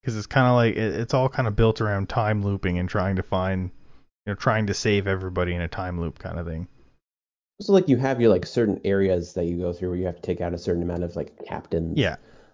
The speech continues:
Speaker 2: Um, and you get information on where they are and whatnot. And the entire time, if you're playing online, then you're playing against a potential other adversary person.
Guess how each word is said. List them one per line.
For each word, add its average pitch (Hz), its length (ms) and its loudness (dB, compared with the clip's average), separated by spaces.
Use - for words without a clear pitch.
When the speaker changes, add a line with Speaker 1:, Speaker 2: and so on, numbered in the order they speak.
Speaker 2:
Um, 85 500 0
and 98 120 0
you - 20 0
get 95 140 2
information 82 420 -4
on 85 140 -2
where 85 120 -2
they 82 140 0
are 80 240 -4
and 85 100 -4
whatnot. 85 440 0
And 110 160 8
the 117 60 8
entire 113 280 4
time, 110 280 2
if 98 80 0
you're 98 100 -4
playing 107 240 6
online, 107 540 4
then 107 120 4
you're 92 120 0
playing 101 520 4
against 101 380 -2
a 98 40 -2
potential 98 460 -2
other 90 260 -2
adversary 95 520 -2
person. 156 500 4